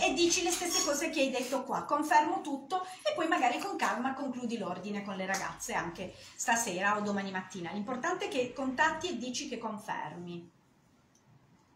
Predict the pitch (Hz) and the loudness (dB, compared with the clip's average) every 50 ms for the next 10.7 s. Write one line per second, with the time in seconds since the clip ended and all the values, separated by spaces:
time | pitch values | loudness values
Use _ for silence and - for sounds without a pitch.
0 | _ _ _ _ _ _ _ _ _ - - - - 311 320 339 311 285 240 196 | _ _ _ _ _ _ _ _ _ -20 -20 -6 0 2 4 4 4 4 2 2
1 | 190 190 190 208 247 392 403 359 359 349 - 349 349 339 339 330 311 311 330 320 | 2 0 0 0 0 -2 0 0 0 -2 0 0 0 0 0 2 2 4 4 6
2 | 339 370 392 381 - 370 330 - 269 247 233 277 262 233 269 269 269 285 285 - | 8 8 6 6 4 4 2 2 2 0 2 2 2 2 0 -2 -2 -2 -4 -4
3 | - 269 254 262 269 277 277 269 262 254 240 233 220 214 - - - - - - | -2 0 0 0 2 4 4 4 4 2 2 0 0 0 -2 -6 -12 -18 -16 -8
4 | - 247 262 269 262 285 277 277 254 - - 247 240 240 - 262 254 240 240 233 | 0 4 6 6 8 8 6 4 2 2 2 2 2 4 2 0 2 4 4 4
5 | 226 226 247 294 294 277 269 269 277 285 277 - 370 427 508 - - - - - | 4 4 4 2 2 2 2 2 2 2 2 2 4 4 4 2 0 -6 -12 -20
6 | - _ _ _ - - - _ _ - - _ _ - - 277 262 254 - - | -20 _ _ _ -20 -20 -20 _ _ -20 -20 _ _ -6 0 2 2 2 2 0
7 | - - - - 247 262 269 269 269 277 285 285 - - 262 247 - 285 262 269 | -4 -10 -8 -4 -2 0 2 4 4 4 6 4 4 4 4 4 4 2 0 2
8 | - - 294 294 285 277 277 254 233 269 269 - - 277 269 269 277 269 226 247 | 4 4 4 4 4 2 0 0 0 -2 -4 -2 -2 0 2 2 2 2 0 -2
9 | 233 220 220 214 226 233 233 - - 320 311 294 320 320 - - 240 208 - - | -2 -2 2 4 4 4 4 6 6 4 4 4 4 0 0 2 2 2 2 2
10 | - 262 - - - - - 285 285 - - 285 285 | -2 -6 -6 -6 -6 -2 2 4 4 4 4 2 2